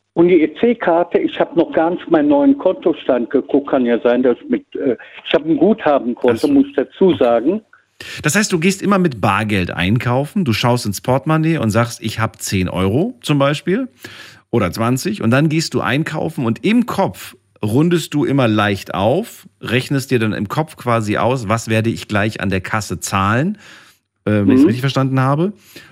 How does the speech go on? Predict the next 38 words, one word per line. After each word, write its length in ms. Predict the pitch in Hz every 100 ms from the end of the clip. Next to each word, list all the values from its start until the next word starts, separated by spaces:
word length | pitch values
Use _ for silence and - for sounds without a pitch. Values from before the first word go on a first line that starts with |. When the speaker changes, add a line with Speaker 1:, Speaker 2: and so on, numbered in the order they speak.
| -
Speaker 2:
Und 140 | 123
deswegen 460 | 151 139 156 165 -
ist 180 | 139
es 100 | 160
dir 160 | - 131
immer 220 | 131 113
wichtig, 420 | 120 - 160 180
dass 220 | - 135 -
du 80 |
dann 160 | 135 127
an 120 | 82
der 120 | 113
Kasse 480 | 104 120 123 156 160
nicht 220 | - 123 -
blöd 260 | 113 110
dastehst, 720 | 87 80 - 110 147 190 - -
weil 140 | 107
du 80 | 110
dich 140 | 113
verrechnet 420 | 139 123 - 78
hast, 320 | 65 - - _
wegen 220 | 90 85
zehn 200 | 80 80
Cent 240 | 76 80 78
zum 140 | 80
Beispiel. 400 | 67 62 - 92
Speaker 1:
Genau. 400 | 156 139 110 - -
Speaker 2:
Okay, 180 | 107 - -
Speaker 1:
Und 60 | -
Speaker 2:
verstehe. 240 | 160 180
Speaker 1:
ich 100 | 151
runde 260 | - 196 185
aber 180 | 143 131
nicht, 320 | 151 180 -
also 260 | 160 151 131
wenn 160 | 135 151
ich 100 | -
jetzt 180 | 156